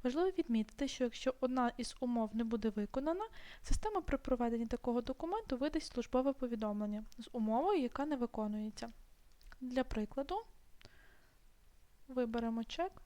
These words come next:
на сто двадцять п'ять злотих, тобто не виконується умова по мінімальній ціні бруто — чотириста п'ятдесят злотих.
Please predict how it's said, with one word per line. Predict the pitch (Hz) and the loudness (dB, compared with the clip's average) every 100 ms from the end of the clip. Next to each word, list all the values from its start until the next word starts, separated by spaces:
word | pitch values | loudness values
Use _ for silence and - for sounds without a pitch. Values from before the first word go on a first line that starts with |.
| - - - - - - - - - - | -18 -18 -20 -20 -20 -20 -20 -20 -20 -8
на | 254 | -6
сто | - 247 | -2 -2
двадцять | 233 233 233 | -2 -2 -4
п'ять | - 233 | -2 -2
злотих, | 220 214 220 262 - - - - | -2 -4 -4 -6 -8 -14 -18 -8
тобто | 311 - 302 | -6 -2 -2
не | 233 | 0
виконується | 226 - 247 233 233 262 | -2 -2 -2 -2 -4 -6
умова | 262 294 359 330 - - - - - - - - - - - - - | -4 -2 0 -2 -4 -20 -20 -20 -20 -20 -20 -20 -20 -20 -20 -20 -10
по | - 320 | -2 0
мінімальній | 269 226 226 233 247 247 254 - | 2 2 2 0 0 -4 -6 -12
ціні | - 226 233 | -4 -2 -2
бруто — | 226 208 208 - 226 - - - | -2 -4 -4 -6 -12 -14 -20 -14
чотириста | - 277 277 - | -6 -4 -4 -4
п'ятдесят | 233 226 - 233 | -4 -4 0 0
злотих. | - 214 214 | 0 -6 -8